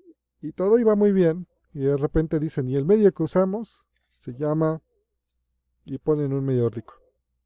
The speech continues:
que siempre se usa. Entonces, ¿cuál es la probabilidad de aislar algo nuevo en un medio que se ha usado mucho? Pues,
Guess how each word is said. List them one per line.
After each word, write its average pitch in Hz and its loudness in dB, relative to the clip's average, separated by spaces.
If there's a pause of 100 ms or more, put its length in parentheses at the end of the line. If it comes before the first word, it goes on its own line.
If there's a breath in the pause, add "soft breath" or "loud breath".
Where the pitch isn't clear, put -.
(120)
que 160 -6
siempre 147 -2
se 127 -4
usa. - -10 (3000)
Entonces, 180 -6 (1300)
¿cuál 170 0
es 196 2
la 208 4
probabilidad 156 2
de 165 2
aislar 151 0
algo 151 0
nuevo 147 0 (420)
en 131 -4
un 160 -4
medio 156 2 (260)
que 131 -10
se - -6
ha 147 0
usado 156 0 (520)
mucho? 185 -6 (2500)
Pues, - -18